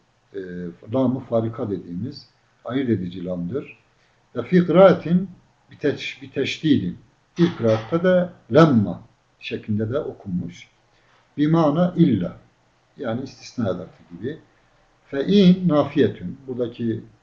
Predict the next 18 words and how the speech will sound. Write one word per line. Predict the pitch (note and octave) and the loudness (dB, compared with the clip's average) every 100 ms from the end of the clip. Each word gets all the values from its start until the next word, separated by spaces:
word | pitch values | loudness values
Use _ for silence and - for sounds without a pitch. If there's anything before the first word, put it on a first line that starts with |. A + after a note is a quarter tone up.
| _ | _
in | B2+ A#2 C3 - - _ _ _ - | 0 2 0 -6 -16 _ _ _ -8
olumsuzluk | A#2 A#2 - G#2+ A2 A2+ - _ - | -4 -4 -6 -6 -4 -6 -8 _ -16
edatıdır. | F#2 F2 - A2 D3+ - _ _ _ _ _ _ _ _ | -14 -14 -12 -10 -10 -12 _ _ _ _ _ _ _ _
Evet. | - G2+ - - _ _ _ _ _ _ _ _ D3 | -12 -10 -10 -14 _ _ _ _ _ _ _ _ -4
İ-, | D3+ C#3 C3 | 0 0 0
ve | D3 | 2
in | F3+ F#3+ F#3 | 4 4 2
kullen | F3 A3 G#3+ F#3 C#3+ B2+ | 2 4 8 8 8 4
leyuveffiyennehum | C#3 D3 D3 D3 - E3+ E3+ E3 C#3 A2 C3 A#2+ A#2 | 6 6 6 2 6 8 10 8 6 2 0 -2 0
rabbuke | D3+ F#3 C#3+ A2+ D#3+ | 0 0 -6 -4 0
amale. | E3+ C3+ A#2+ B2 A2 F#2+ - - _ _ _ _ _ _ _ _ _ _ _ _ _ _ _ - | 0 0 0 0 0 -2 -8 -20 _ _ _ _ _ _ _ _ _ _ _ _ _ _ _ 0
Hiç | A3 - | 0 0
şüphesiz | A2+ G#2 F2 F2+ E2+ - | -6 -6 -8 -10 -16 -12
ki, | F#2+ A#2 - _ _ _ _ | -8 -8 -10 _ _ _ _
hiç | F3+ E3+ | 2 2
şüphesiz | A#2 A2 F2+ - F2 - | -2 -10 -10 -12 -18 -14
ki | G2+ A2+ - _ _ _ - | -10 -10 -12 _ _ _ 0
Rabbin | C3+ C3+ - D#3 F3+ F#3 F#3 | 0 0 2 6 6 6 0